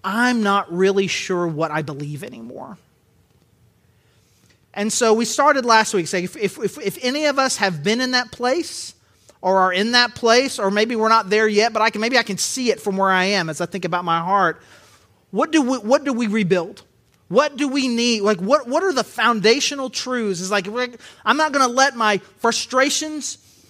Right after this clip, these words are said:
with anyone else keep me from really,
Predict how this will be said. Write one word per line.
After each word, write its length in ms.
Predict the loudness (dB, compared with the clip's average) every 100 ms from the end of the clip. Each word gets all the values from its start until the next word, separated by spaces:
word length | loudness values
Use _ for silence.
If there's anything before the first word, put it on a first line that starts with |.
| _ _
with 300 | 0 0 0
anyone 520 | -6 -2 0 2 0 0
else 440 | 0 2 2 0 -8 -6
keep 320 | -2 -2 -2
me 200 | -2 -2
from 340 | 0 2 2
really, 420 | 2 0 0 -2